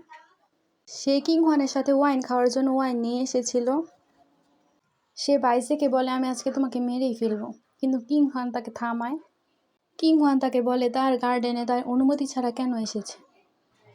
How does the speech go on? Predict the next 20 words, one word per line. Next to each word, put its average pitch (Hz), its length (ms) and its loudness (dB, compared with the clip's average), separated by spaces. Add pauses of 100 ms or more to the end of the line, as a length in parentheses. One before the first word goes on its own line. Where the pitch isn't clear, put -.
(160)
ডিউ 294 260 4
কিয়ং 311 280 4
বলে, 311 220 4
"তুমি 302 220 2
এত 277 200 0
বছরের 285 480 0
লয়ালিটি 254 460 0
কিভাবে 277 380 0
ইগনোর 269 300 0
করতে 277 280 -2
পারো?" 214 320 -2 (400)
ডিউ 277 300 2
কিয়ং 302 360 2
রেগে 269 300 0
ওয়াইনের 269 420 2
বোতল 254 420 0 (380)
নিচে 311 340 4
ফেলে 370 240 4
ভেঙে 262 260 4
ফেলে। 320 380 4